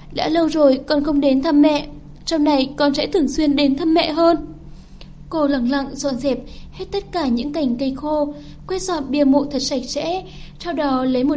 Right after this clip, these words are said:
đóa hoa loa kèn thật to để đến trước mộ. "Con mang hoa loa kèn mẹ thích nhất đến cho mẹ. Còn có một vài món ăn nhẹ,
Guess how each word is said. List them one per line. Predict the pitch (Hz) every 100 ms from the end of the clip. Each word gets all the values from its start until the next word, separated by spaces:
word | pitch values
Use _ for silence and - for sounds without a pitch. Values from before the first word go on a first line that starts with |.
| 294
đóa | 269 247
hoa | 269 320
loa | 294 294 294
kèn | 294 302 269 - - - - -
thật | - 285
to | 311 320 330 - -
để | 247 254
đến | 233 240 240
trước | 294 -
mộ. | 311 311 262 - - - -
"Con | 339 302
mang | 311 285 269
hoa | 262 302
loa | 294 285
kèn | 302 269 269
mẹ | 247
thích | 359 381
nhất | 403 -
đến | 269 240
cho | 240 311
mẹ. | 320 311 - - - - - - -
Còn | 330 294
có | 294 285 277
một | 302 294
vài | 302 285
món | 269 269
ăn | 269 311 294
nhẹ, | 311 285